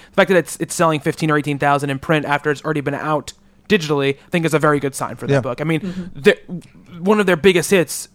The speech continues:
Speaker 1: is Injustice, and that sells about eighteen thousand copies,
Speaker 2: Yeah.
Speaker 1: um, when it comes out in print. So I think that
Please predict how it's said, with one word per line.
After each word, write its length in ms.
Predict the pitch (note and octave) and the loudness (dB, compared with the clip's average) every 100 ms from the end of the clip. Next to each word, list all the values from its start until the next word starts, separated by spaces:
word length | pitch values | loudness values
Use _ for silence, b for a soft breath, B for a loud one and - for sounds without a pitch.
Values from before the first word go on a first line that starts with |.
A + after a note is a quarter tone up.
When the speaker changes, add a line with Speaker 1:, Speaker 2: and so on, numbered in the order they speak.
| E3 - | -14 -6
Speaker 1:
is 220 | B2 E3 | -2 0
Injustice, 600 | D#3 C#3+ E3+ - D3 D3 | 0 2 2 2 -2 0
and 180 | D3 D3+ | -2 0
that 180 | D#3+ D3+ | 0 0
sells 160 | E3 | -4
about 160 | C#3 C#3+ | -2 -4
eighteen 240 | C#3+ C#3+ | -4 -8
thousand 300 | C3 A2+ A2 | -8 -10 -10
copies, 300 | B2 G#2+ - D#3 | -12 -12 -8 -2
Speaker 2:
Yeah. 160 | F3 - b b B2 | -2 -2 b b 0
Speaker 1:
um, 220 | C#3+ C#3 | 2 2
when 80 | C#3 | 0
it 40 | |
comes 200 | D3 C3+ | -4 -6
out 80 | A#2 | -8
in 60 | B2+ | -10
print. 260 | - B2 | -8 -6
So 140 | - D#3 | 0 2
I 100 | E3+ | 2
think 240 | F3+ D#3+ | 2 0
that 240 | E3+ D3+ | 2 2